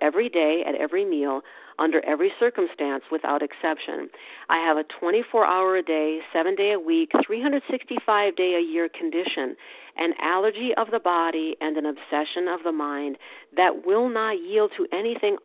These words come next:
other than the strictest form of abstinence and the program of recovery found in the Big Book. I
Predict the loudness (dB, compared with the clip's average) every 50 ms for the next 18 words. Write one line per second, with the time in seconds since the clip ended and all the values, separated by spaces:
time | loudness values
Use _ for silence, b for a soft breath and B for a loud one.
0 | _ 2 4 4 6 4 4 4 2 0 0 0 -2 -4 -8 -6 -2 0 0 0
1 | 0 -4 -6 -6 -6 -10 -4 0 0 2 2 2 0 0 0 0 0 -2 -4 -4
2 | -4 -2 -2 -2 -2 -4 -8 B B B B B B B B B _ -2 0 2
3 | 2 2 2 2 0 0 -2 -4 -2 0 2 2 4 2 2 2 2 2 0 -2
4 | -2 -2 -2 -2 -2 0 0 -2 -4 -4 -6 -6 -4 -2 0 0 0 -2 -2 -2
5 | -4 -4 -4 -4 -4 -4 -2 -2 -2 -2 -2 B B B B B B B B B
6 | _ 0 4 6 6